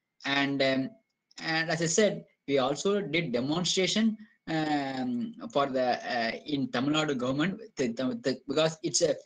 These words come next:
uh, a grid independent. Actually, we don't want to. If you have hydrogen cylinders, you will get a power.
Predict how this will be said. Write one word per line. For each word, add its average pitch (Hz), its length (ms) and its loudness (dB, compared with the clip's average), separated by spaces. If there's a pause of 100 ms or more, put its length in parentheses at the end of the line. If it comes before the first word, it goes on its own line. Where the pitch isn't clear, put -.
(380)
uh, 131 540 0 (340)
a 147 80 -2
grid 190 240 2
independent. 156 560 2
Actually, 117 380 -2
we 139 80 0
don't 165 180 2
want 175 180 2
to. 156 80 2 (160)
If 143 140 -8
you 156 60 4
have 165 140 4 (140)
hydrogen 185 320 2
cylinders, 170 440 0 (220)
you 156 100 0
will 139 180 2
get 123 100 2
a 135 60 2
power. 113 280 -2